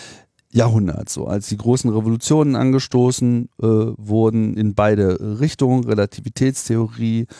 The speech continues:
von Einstein, aber eben dann vor allem auch die ganzen Erkenntnisse rund um die Quantenmechanik und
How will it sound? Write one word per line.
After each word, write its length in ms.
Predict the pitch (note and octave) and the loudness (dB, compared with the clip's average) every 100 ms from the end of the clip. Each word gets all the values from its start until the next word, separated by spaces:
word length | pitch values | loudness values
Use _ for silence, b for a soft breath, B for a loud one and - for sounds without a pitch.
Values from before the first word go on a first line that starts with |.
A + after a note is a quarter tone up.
| B B | B B
von 180 | - G#2 | -8 -6
Einstein, 560 | - G#2+ A#2 - G2 G2 | 0 0 0 0 0 2
aber 160 | G2+ | 2
eben 160 | A2+ A2+ | 2 2
dann 120 | A2 | 2
vor 200 | A2 - | 0 0
allem 260 | G#2+ A2+ A2 | 2 2 2
auch 160 | G#2 | -2
die 160 | G#2 G#2 | -2 -4
ganzen 320 | G#2 G#2 - | -2 -2 -2
Erkenntnisse 640 | - F#2 G#2 F#2 F#2+ F#2 F2+ | -6 -4 -2 -2 -2 -4 -4
rund 260 | F#2 G2 | -2 -2
um 140 | F2+ F#2 | -2 -4
die 140 | F#2+ - B B | -4 -8 B B
Quantenmechanik 580 | - A2+ F#2+ G2+ F2+ E2 | -2 0 0 -2 -4 -4
und 220 | G#2 G2 | -4 -6